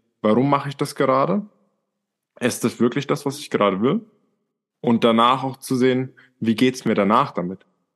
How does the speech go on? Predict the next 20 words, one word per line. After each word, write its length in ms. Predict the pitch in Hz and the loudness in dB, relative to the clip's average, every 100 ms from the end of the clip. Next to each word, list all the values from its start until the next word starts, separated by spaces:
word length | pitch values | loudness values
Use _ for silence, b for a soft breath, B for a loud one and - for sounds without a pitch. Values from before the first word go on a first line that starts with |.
| _ | _
Geht's 260 | - 113 - | -2 0 2
mir 100 | 104 | 0
jetzt 200 | 101 - | 0 -2
danach 260 | 95 92 - | 0 0 0
besser 520 | 104 107 - 202 196 _ _ _ - | -2 0 0 -2 -4 _ _ _ -2
oder 180 | 120 120 | 2 2
geht's 240 | 131 - | 2 0
mir 100 | 131 | 0
danach 240 | 113 107 | 2 2
schlechter? 560 | - 120 104 - 92 82 _ _ _ _ | 0 0 0 -4 -8 -8 _ _ _ _
Weil 180 | - 95 | -2 0
häufig 360 | 120 147 - - | 2 0 -2 0
gerade 260 | 120 113 | 2 2
im 60 | 117 | 0
Kontext 440 | 127 120 117 113 | 0 2 0 -2
Masturbieren 540 | 110 - 101 107 139 131 | -4 -4 -6 0 2 2
ist 100 | 123 | -2
es 160 | 113 | -4
so, 280 | - 120 117 B B B | 0 0 0 B B B
okay, 400 | 104 104 120 139 | -8 0 0 0